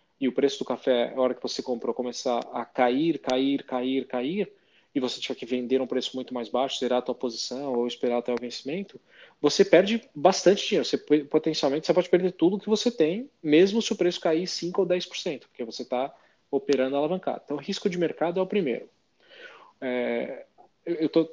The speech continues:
eu coloquei exemplos aqui relativamente simples. Opções você teria, você tem outros, ah, até mais potencializado, dependendo da ponta que você tá. Mas o risco de crédito sempre é um problema aqui. Nos futuros menos, como o Alexandre comentou, você tem a bolsa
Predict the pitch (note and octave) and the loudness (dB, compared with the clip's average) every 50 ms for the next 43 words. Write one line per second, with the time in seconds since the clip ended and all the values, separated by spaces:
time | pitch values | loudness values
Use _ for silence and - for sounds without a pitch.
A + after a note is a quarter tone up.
0 | - E3 D3+ - - D3+ C#3+ C#3 - D#3 C#3 B2+ C#3+ C#3+ - C#3 C3+ C3 - - | -4 -4 -4 0 2 2 2 4 4 2 2 2 0 -2 -2 -2 -2 -2 -2 -4
1 | - B2 - - - C3 B2+ B2+ - C#3 C#3 C#3 - - - A#2+ - G2+ A2+ A2 | -6 -8 -8 -6 -4 -4 -4 -4 -4 -6 -6 -6 -8 -8 -8 -8 -6 -6 -6 -6
2 | - - - B2+ B2 B2 - - C3 - C3+ B2 C3+ C3+ B2+ A#2+ - B2 B2 - | -6 -4 -2 -2 -2 -2 -2 -4 0 0 2 4 4 4 4 2 0 -4 -10 -14
3 | - - B2+ B2 B2+ B2 B2 C3 C3+ C3+ - D3 C3 - - A#2+ A#2 B2+ - - | -10 -8 -6 -6 -4 -2 0 0 0 0 0 -4 -6 -6 -6 -8 -10 -12 -12 -14
4 | _ _ - C#3 C3 C3+ C#3 C#3 C#3 C3+ C#3 B2+ - C#3 C3 C3+ C3+ C3 C#3+ D3 | _ _ -12 -10 -8 -8 -10 -10 -10 -10 -8 -2 0 0 2 2 2 2 2 2
5 | - - D3+ - - C#3 - - C#3 C3 A#2 B2 B2 B2 B2 C3+ - C3+ B2+ B2+ | 0 0 0 0 0 -2 -2 -2 -2 0 2 2 2 2 0 -2 -4 -4 -4 -2
6 | B2+ C3 B2 - C3 B2+ A#2+ B2+ - - - - A2+ G#2+ G#2+ A2 A2+ - - - | -4 -4 -4 -2 -4 -4 -4 -6 -10 -10 -10 -10 -10 -10 -8 -10 -10 -10 -12 -12
7 | - _ _ - - - - - - - - - - C#3+ - E3 G#3 - - - | -14 _ _ -20 -20 -18 -18 -16 -18 -18 -6 -2 0 0 2 2 0 0 0 0
8 | F#3+ E3 E3 D3+ - _ - - C3+ C3+ C#3 D3+ D#3 - - - - C#3+ - - | 0 -2 -2 -2 -6 _ 4 6 8 8 8 6 6 2 -2 -4 -6 -6 -4 -2
9 | - C#3+ D#3+ D#3+ D3+ C#3+ C3 B2+ B2+ B2+ B2 A#2 A2 A2 A2 A#2 C#3 D#3+ E3+ _ | -2 -2 0 0 2 2 2 2 0 -2 -4 -4 -4 -4 -4 -6 -8 -10 -12 _
10 | _ _ - A2+ - - - - B2+ D3 F3 - _ _ _ - - - - - | _ _ -10 -10 -10 -10 -12 -12 -12 -12 -12 -14 _ _ _ -20 -20 -20 -20 -20
11 | - _ - D#3+ F#3 G3+ G3 - - F#3 - - A3+ A3+ G3+ D#3+ C3+ C3 B2+ C3 | -20 _ 0 2 4 4 4 2 0 0 2 4 4 4 4 2 2 0 0 2
12 | D#3+ F3+ - - - C3+ C3 C3 B2 A#2+ - - C3 B2 A#2+ - A2+ A#2 A2+ - | 2 0 0 0 2 2 4 2 2 0 0 -2 -4 -4 -4 -4 -6 -6 -4 0
13 | - D3+ D#3 C3+ B2+ - - - - C3+ C3 A#2+ A2+ B2 B2+ C#3 D3 C#3+ - - | 4 4 4 4 2 -2 -6 -4 -2 -2 0 0 2 4 6 6 6 4 2 -2
14 | - B2 A#2 | -2 -2 -4